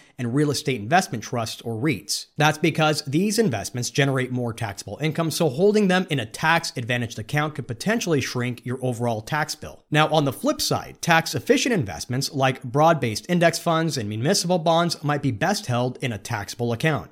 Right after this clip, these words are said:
That's because these investments generate less taxable income, so holding them in a taxable account can potentially reduce your overall tax liability. Now, taken together, understanding these investment accounts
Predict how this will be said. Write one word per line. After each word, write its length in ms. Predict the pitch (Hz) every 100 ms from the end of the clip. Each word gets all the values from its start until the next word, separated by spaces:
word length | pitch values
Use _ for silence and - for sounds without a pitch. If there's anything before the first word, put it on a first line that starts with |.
| _
That's 180 | 143 147
because 460 | 170 170 147 147
these 340 | - 135 208 226
investments 560 | 196 101 - 139 139
generate 480 | 127 143 135 131 123
less 320 | 120 117 113
taxable 460 | - 107 - - 90
income, 440 | 156 160 151 160 170
so 260 | - 165
holding 400 | 151 196 214 214
them 180 | 110 113 135
in 80 |
a 60 | 123
taxable 500 | - 175 208 190 196
account 340 | - 110 127 - _
can 220 | - 147
potentially 440 | 151 - 131 - 143
reduce 460 | 127 107 101 113
your 140 | 139 135
overall 440 | 175 175 110 104
tax 340 | 104 117 107 -
liability. 640 | 110 98 151 135 - - -
Now, 240 | 147 147
taken 380 | - 170 175 196
together, 480 | 202 147 104 107 -
understanding 540 | 156 160 - 170 170
these 240 | 147 151 -
investment 600 | 151 113 156 170 196 185
accounts 440 | - 165 170 -